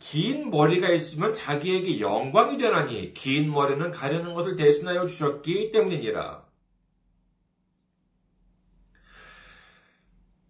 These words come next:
남자 머리를 짧게 깎아야 한다라고 하는 성경 구절에 따라야 한다면은,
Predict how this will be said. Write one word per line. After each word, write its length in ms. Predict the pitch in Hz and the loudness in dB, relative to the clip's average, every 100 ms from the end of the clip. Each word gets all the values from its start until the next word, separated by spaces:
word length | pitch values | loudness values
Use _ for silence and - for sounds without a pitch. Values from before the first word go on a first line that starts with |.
| _ _ _ _ _ _ _ - | _ _ _ _ _ _ _ -8
남자 480 | - 156 185 330 | 0 2 2 0
머리를 420 | 302 151 170 175 - | 0 2 2 2 2
짧게 320 | - 240 240 | 0 0 0
깎아야 440 | 240 - 220 202 | 0 2 4 4
한다라고 680 | 190 180 170 143 117 135 135 | 2 2 2 2 4 4 4
하는 140 | 139 170 | 2 -2
성경 460 | - 208 226 220 | -4 -6 -2 -2
구절에 280 | 175 151 147 | -2 -2 0
따라야 340 | 202 220 202 | 0 2 2
한다면은, 600 | 196 240 240 240 190 - | 2 0 0 2 2 0